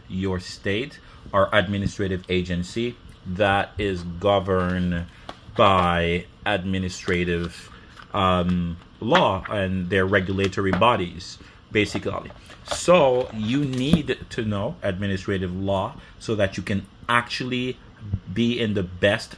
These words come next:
position to get people out of debt. Um, if you know the policies, the rules, um, that the regulatory body follows,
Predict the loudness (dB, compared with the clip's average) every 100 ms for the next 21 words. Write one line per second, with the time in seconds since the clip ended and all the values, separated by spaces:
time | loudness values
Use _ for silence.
0 | -10 -6 -4 -2 -2 0 -2 -4 -4 -8
1 | -12 -4 -4 2 2 2 0 -2 2 0
2 | 2 2 2 0 -4 -4 -6 2 2 0
3 | -10 -16 -16 -20 -8 -2 0 -2 -4 2
4 | 4 2 -2 -4 -2 0 0 -2 2 2
5 | 2 -4 -4 -2 0 0 0 -2 -4 -14
6 | -20 -14 -4 0 0 -2 -8 -6 2 2
7 | 2 -2 -2 -2 0 0 -2 -2 -4 2
8 | 2 2 -2 0 2 2 0 -2 -6 -12